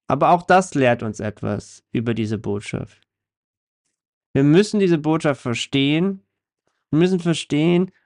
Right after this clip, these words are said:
was für eine wunderbare Botschaft es ist. Und beachten Sie Offenbarung Kapitel drei und Vers neun.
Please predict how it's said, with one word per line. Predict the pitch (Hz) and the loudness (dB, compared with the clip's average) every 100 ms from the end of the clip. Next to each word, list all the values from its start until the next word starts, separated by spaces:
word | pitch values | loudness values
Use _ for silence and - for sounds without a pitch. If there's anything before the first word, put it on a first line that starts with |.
| - | -4
was | 151 170 185 | 0 0 -2
für | - 170 | -2 0
eine | 165 170 | 2 2
wunderbare | 170 196 196 180 185 185 | 2 2 2 4 4 2
Botschaft | 175 185 220 214 175 185 | 2 2 2 0 0 0
es | 175 | -2
ist. | 196 240 233 - - _ _ _ _ _ _ _ _ _ _ _ _ _ _ - | -2 -4 -6 -14 -20 _ _ _ _ _ _ _ _ _ _ _ _ _ _ -4
Und | 131 | 0
beachten | 127 143 - 165 139 | 2 0 0 -2 -2
Sie | 139 135 123 123 _ _ _ _ _ | 0 0 2 -2 _ _ _ _ _
Offenbarung | 147 135 123 139 143 | -6 -2 2 2 2
Kapitel | 143 123 135 120 | 0 -4 -4 -4
drei | 113 110 104 113 | -6 -4 -2 -2
und | 110 | -4
Vers | 104 98 - _ _ - | -6 -8 -10 _ _ -6
neun. | 110 107 104 104 104 | -2 0 0 -2 -4